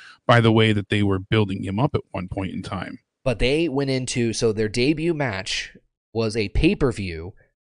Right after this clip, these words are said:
Speaker 2: in a six-man tag team T L C match with, like, th-, arguably three of their bigger stars, and they just went fucking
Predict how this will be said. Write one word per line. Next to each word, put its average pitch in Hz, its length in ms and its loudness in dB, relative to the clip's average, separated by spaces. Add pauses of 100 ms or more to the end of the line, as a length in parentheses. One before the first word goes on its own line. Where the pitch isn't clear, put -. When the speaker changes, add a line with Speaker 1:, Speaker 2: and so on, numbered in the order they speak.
(180)
Speaker 2:
in 110 60 -8
a 101 80 -6
six-man 147 600 -2
tag 139 400 0
team 117 420 -4 (420)
T 135 180 2
L 135 140 6
C 135 240 -2
match 98 380 -6
with, 107 280 -4
like, 107 180 -4
th-, - 340 -20
arguably 131 520 2
three 127 220 2
of 117 100 2
their 113 120 2
bigger 110 280 -2
stars, 98 600 -4 (560)
and 113 200 -4
they 151 200 2
just - 260 -6
went 123 300 -8
fucking 95 1040 -10